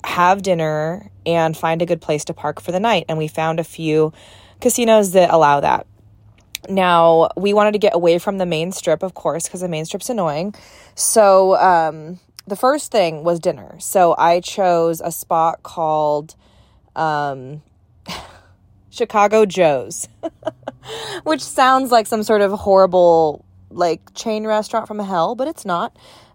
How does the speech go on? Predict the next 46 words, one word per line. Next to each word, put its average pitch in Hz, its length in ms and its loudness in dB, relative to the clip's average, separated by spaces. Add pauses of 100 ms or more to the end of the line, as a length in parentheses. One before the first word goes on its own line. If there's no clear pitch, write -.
Um, 202 240 4
it 208 140 -2
looked 240 160 0
really 294 200 -6
cool. 262 340 4
It - 20 4
was, 240 100 0
like, 226 160 -2
this - 160 -14
cheap - 340 -10
little 254 200 0
spot, 208 480 0
this 190 200 -8
little, 214 180 -2
like, 208 180 0
residential 208 640 -2
house - 580 -6
that 190 180 -4
turned 190 200 -8
into 190 140 -6
a 175 60 0
restaurant 170 460 -6
that's 160 160 -12
been 175 120 -8
around 165 280 -6
forever 165 580 -4 (480)
and 165 300 -2
might 165 160 2
have 170 100 2
had 175 180 0
mob 156 280 -4
ties, 156 640 -4
and 151 480 -10
it 165 40 -14
just 165 220 -8
seemed 165 140 -8
like 160 280 -4
this - 380 -6
very 175 380 2
unassuming 165 640 -2
little 151 340 -2
place 151 460 -6
in 156 240 -8
North 147 480 -6
Las 151 260 -6
Vegas 143 640 -6